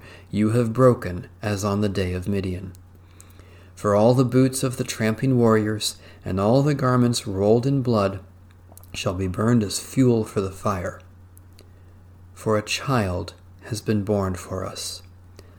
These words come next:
a son given to us. Authority rests upon his shoulders,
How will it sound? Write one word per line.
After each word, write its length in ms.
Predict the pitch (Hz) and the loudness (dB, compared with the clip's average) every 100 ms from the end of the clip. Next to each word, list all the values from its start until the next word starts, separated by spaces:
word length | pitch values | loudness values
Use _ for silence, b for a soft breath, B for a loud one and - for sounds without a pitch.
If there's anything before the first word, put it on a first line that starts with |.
| b | b
a 80 | - | -8
son 720 | 104 - 151 120 101 98 101 - - - - | -6 0 2 4 4 0 -4 -10 -20 -20 -4
given 300 | 113 107 104 | -2 0 -2
to 340 | - 135 117 | -2 0 0
us. 460 | - - - - - - - - B B B B B | -2 -8 -10 -10 -10 -18 -20 -20 B B B B B
Authority 560 | 110 - 135 131 120 | -6 4 6 8 6
rests 480 | 107 113 110 - - | 6 4 4 0 -6
upon 320 | 113 117 107 | -6 -2 -2
his 480 | 95 135 135 120 - | 0 2 2 2 -2
shoulders, 680 | - - 92 87 90 - - | -6 -6 -6 -4 -6 -6 -8